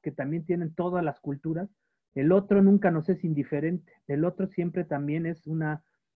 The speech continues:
es algo de quien aprendemos, alguien de quien aprendemos. Podemos aprender y apropiarnos de elementos ajenos, ¿no? Como una decisión propia, ¿no? O cuando son elementos ajenos y decisiones ajenas, hay una cultura impuesta, ¿no?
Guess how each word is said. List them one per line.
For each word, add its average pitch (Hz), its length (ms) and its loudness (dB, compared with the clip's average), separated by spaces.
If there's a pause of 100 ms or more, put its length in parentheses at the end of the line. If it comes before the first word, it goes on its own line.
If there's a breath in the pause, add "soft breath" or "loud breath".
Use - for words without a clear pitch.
(140)
es 147 180 -4
algo 170 220 2
de 147 120 0
quien 131 200 -6
aprendemos, 127 580 -6
alguien 160 280 0
de 135 80 -2
quien 123 180 -8
aprendemos. 131 540 -8
Podemos 143 420 -6
aprender 151 400 -2
y 196 60 6
apropiarnos 160 840 0
de 127 60 -2
elementos 143 480 -6
ajenos, 160 440 -10
¿no? 190 120 -12 (360)
Como 135 200 -6
una 156 260 -4
decisión 147 540 -10
propia, 160 460 -6 (240)
¿no? 165 220 -12 (1080)
O 214 260 4
cuando 175 240 2
son 208 200 4
elementos 208 420 4
ajenos 208 420 4
y 170 60 -2
decisiones 175 540 2
ajenas, 190 380 0
hay 185 120 2
una 185 160 0
cultura 170 480 0
impuesta, 180 800 -6
¿no? 151 180 -10